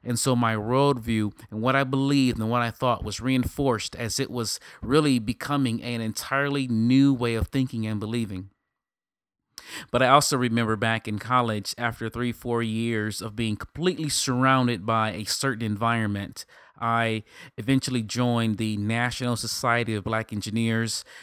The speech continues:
and I got on the regional board, I got on the national board, I began to travel and spend my life or spend a lot of my time in a different environment. And I remember in those days that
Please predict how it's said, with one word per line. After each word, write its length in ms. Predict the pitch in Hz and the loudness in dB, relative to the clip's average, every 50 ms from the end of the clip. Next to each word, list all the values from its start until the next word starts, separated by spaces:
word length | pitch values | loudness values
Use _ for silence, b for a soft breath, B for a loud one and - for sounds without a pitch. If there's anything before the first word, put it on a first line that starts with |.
| B B | B B
and 140 | 107 107 110 | -8 -6 -6
I 60 | 107 | -2
got 180 | - 117 113 | -2 0 0
on 140 | 113 107 98 | 0 0 -2
the 80 | 98 98 | -2 0
regional 400 | 113 135 147 143 139 139 139 135 | 2 2 2 4 4 4 4 4
board, 480 | 127 135 135 127 127 135 131 131 123 | 2 0 0 2 4 4 4 4 4
I 80 | 120 104 | 2 -2
got 180 | - 113 107 107 | -2 -2 -2 -2
on 120 | 104 95 | -2 -4
the 100 | - 104 | -4 -4
national 560 | 107 117 123 135 135 123 - - 123 120 117 | -2 -2 0 0 -2 -2 -2 -2 -2 -2 -2
board, 400 | 110 107 117 113 113 113 113 104 | -2 -2 -2 0 0 0 0 0
I 80 | 107 107 | -2 -4
began 420 | 98 110 98 - 110 107 104 101 - | -4 -6 -8 -6 -6 -6 -6 -6 -8
to 80 | - | -10
travel 640 | - - - - 170 190 175 123 113 101 104 - _ b b b b b b b _ | -12 -8 -2 2 4 4 4 4 0 -4 -6 -8 _ b b b b b b b _
and 400 | - 120 117 113 110 107 104 101 | -6 -4 -2 -2 -2 -2 -2 -4
spend 380 | - - - - 147 147 147 139 | -4 -6 -4 -2 0 2 2 4
my 160 | 131 123 120 | 4 2 2
life 520 | 117 113 110 107 107 104 107 107 - - - b b b b b b - | 0 -2 0 0 0 -2 -2 -6 -10 -12 -18 b b b b b b -4
or 160 | 120 120 113 | -2 -2 0
spend 280 | 107 - - 139 127 120 | 0 -2 -2 0 0 2
a 60 | 113 | 2
lot 360 | 113 113 117 127 135 135 117 - | 0 2 2 4 4 4 2 -2
of 100 | - 110 | -8 -4
my 180 | 113 110 107 104 | -4 -2 -4 -4
time 600 | - - - 165 170 170 143 123 113 107 104 - _ - | -6 -8 -6 -2 0 2 2 2 0 -2 -4 -6 _ -6
in 160 | 127 127 123 | -4 -2 -2
a 120 | 117 113 | -2 -2
different 580 | 110 104 - 135 139 131 - 143 139 120 - - | -4 -2 0 0 0 2 0 -2 -2 -2 -4 -10
environment. 840 | - 120 113 107 107 113 113 110 107 101 95 92 - - - - - _ _ _ _ _ _ _ _ _ - - | -8 -6 -4 0 2 2 2 2 0 -2 -4 -6 -8 -12 -16 -20 -20 _ _ _ _ _ _ _ _ _ -8 -2
And 120 | 131 127 | 2 6
I 40 | 127 | 6
remember 520 | 120 113 117 113 117 120 120 120 113 117 117 | 6 6 6 4 6 6 6 4 4 4 2
in 100 | 113 107 | 2 2
those 240 | 113 110 107 - | 0 0 -2 -2
days 440 | - 113 117 113 110 110 104 101 101 | -2 -2 0 0 0 -2 -4 -4 -2
that 340 | 110 113 110 110 98 - | 0 0 0 0 -4 -6